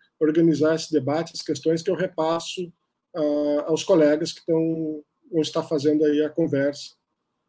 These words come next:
é, hoje à noite. Então, é, de imediato, passo aí a palavra pro Gabriel, que vai fazer as honras, eu vou ficar aqui no bastidores, tá? Uma boa conversa aí, pessoal.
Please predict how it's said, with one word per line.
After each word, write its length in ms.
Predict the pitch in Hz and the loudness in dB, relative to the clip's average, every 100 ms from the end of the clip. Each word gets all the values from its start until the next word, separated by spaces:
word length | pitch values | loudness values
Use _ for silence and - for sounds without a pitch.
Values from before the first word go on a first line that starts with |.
| _ 156 | _ -4
é, 160 | 143 | -2
hoje 200 | 147 147 | 2 2
à 20 | 170 | 2
noite. 320 | 139 120 - | 0 -2 -6
Então, 340 | 151 156 175 - _ _ _ _ | -2 0 -2 -10 _ _ _ _
é, 200 | 160 147 | -2 -2
de 120 | 147 | 2
imediato, 580 | 175 196 175 160 135 - - - 131 | 4 6 8 6 4 -6 -12 -14 -4
passo 280 | 165 175 175 | 0 2 2
aí 60 | 165 | 0
a 80 | |
palavra 360 | 151 156 156 151 | 2 2 2 0
pro 120 | - | 0
Gabriel, 560 | 165 160 165 180 226 226 | 2 4 4 4 2 0
que 160 | - | -4
vai 240 | 160 156 139 | 0 0 0
fazer 320 | - 156 156 | -4 -2 0
as 160 | 143 143 | 2 4
honras, 400 | 156 190 - 185 | 4 2 -4 -2
eu 380 | 170 185 185 _ _ _ | 0 0 -4 _ _ _
vou 100 | 160 | -2
ficar 200 | 160 175 | 0 -2
aqui 180 | 147 170 | 0 -2
no 80 | 165 | -2
bastidores, 640 | 165 190 151 127 120 - | -4 -4 -2 -4 -6 -10
tá? 200 | 143 143 - _ _ | -10 -10 -12 _ _
Uma 120 | 151 | 0
boa 160 | 160 185 | 2 2
conversa 420 | 196 156 147 143 | 2 2 2 -2
aí, 80 | 139 | -6
pessoal. 400 | 123 - 127 | -6 -10 -10